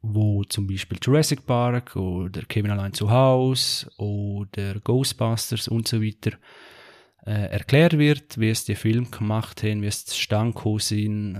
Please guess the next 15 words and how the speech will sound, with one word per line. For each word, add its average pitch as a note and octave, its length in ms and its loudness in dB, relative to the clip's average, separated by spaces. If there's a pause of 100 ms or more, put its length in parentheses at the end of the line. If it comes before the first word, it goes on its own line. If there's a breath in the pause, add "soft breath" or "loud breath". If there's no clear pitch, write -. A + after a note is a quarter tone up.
wer G#2+ 300 0
da A2 180 0
für A2+ 140 -2
die A#2 100 4
Rollen G#2 340 2
noch G2+ 100 -2
vorgesehen G2+ 500 -2
worden G2 340 -6
ist G2+ 300 -6
und, B2+ 260 2
und, A2 180 0
und. G2+ 340 -6
Mega, C3+ 880 4
mega A#2+ 480 4
interessant. A2+ 920 -4